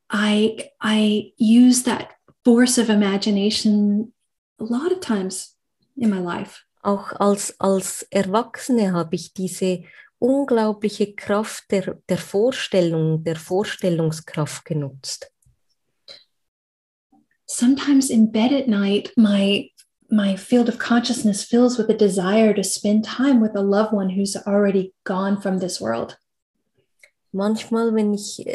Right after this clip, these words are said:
Speaker 2: nachts im Bett liege, dann überkommt mich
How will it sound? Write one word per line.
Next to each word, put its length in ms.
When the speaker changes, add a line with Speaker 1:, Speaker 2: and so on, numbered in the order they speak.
Speaker 2:
nachts 440
im 160
Bett 340
liege, 320
dann 380
überkommt 800
mich 340